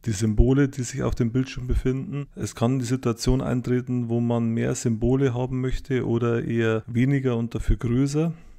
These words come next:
Dazu gibt es die Möglichkeit, dazu gehen wir in die Einstellungen.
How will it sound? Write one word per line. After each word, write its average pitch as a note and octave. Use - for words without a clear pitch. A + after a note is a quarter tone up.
Dazu A2+
gibt B2
es A#2
die -
Möglichkeit, B2
dazu -
gehen A2
wir G#2+
in G#2+
die A2+
Einstellungen. C#3+